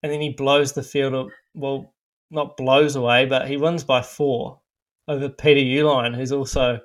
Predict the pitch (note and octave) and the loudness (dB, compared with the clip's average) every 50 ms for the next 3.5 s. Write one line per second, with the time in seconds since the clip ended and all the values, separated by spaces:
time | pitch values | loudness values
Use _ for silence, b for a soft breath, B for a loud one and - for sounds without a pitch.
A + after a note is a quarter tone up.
0 | _ _ _ _ _ _ _ _ _ _ _ b b b b b b b - G3 | _ _ _ _ _ _ _ _ _ _ _ b b b b b b b -6 -4
1 | - F#3+ - - D3 D3+ D3 C#3+ C#3+ D3 D3 C#3 C#3+ C#3+ C#3+ C#3+ C#3+ D3+ D3 - | -4 -4 -4 0 2 2 2 2 4 4 4 6 6 4 4 4 2 0 -4 -2
2 | - D3 D3+ D3+ C#3+ C3+ B2+ - - - - F3+ F3+ F#3 E3+ - - - F#3 G3+ | 0 2 4 4 4 4 2 -2 -2 2 4 4 4 4 0 -2 -2 2 2 4
3 | A3 A#3 F#3+ F3 - G#3 G#3 F3+ - - | 4 4 2 2 0 -2 -4 -4 -4 -12